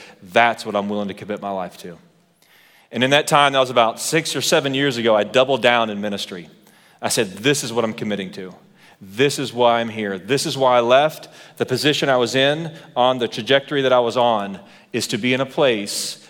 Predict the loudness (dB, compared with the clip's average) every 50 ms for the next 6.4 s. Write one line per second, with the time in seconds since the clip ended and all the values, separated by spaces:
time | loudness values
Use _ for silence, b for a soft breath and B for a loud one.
0 | B -8 -8 -6 -2 -2 0 0 0 -2 -6 -10 -12 -10 -4 0 0 2 2 2
1 | 0 0 -2 -2 -4 -2 0 0 0 0 -2 -2 -2 0 0 0 0 -2 -4 -6
2 | -8 -10 B B B B B B B -8 -4 -2 0 0 2 2 2 2 2 2
3 | -2 -4 -4 -6 -6 -4 -4 -4 -6 -6 -12 -8 -4 -2 -2 -2 -2 -4 -6 -8
4 | -6 -6 -4 -6 -6 -8 -10 -18 B B B B B -10 -6 0 0 0 0 0
5 | -4 -4 -4 -2 -2 -2 -2 -4 -4 -6 -6 -6 -6 -6 -6 -10 -10 -12 -10 -12
6 | -12 -12 -12 -14 -18 -18 -20